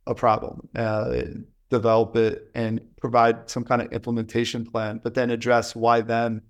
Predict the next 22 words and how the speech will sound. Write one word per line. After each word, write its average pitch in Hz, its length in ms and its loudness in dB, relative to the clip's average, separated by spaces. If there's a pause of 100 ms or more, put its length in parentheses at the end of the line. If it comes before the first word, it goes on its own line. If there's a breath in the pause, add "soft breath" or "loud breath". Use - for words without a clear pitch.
(460)
and 117 240 -2
what's - 480 -2 (400)
sustainable, 123 960 0
uh, 113 400 2
what 131 180 -2
creates - 300 -18
a - 60 -20
sustainable 117 520 -2
competitive 113 440 0
advantage 113 500 0
for 113 160 0
their 113 120 2
organization. 113 840 -2 (1000)
And 120 440 0 (840)
they 151 300 2
actually, 139 720 2 (160)
they 143 220 4
actively 147 420 4
started 131 360 0
doing 131 260 0
discovery 123 560 0
internally. 139 520 0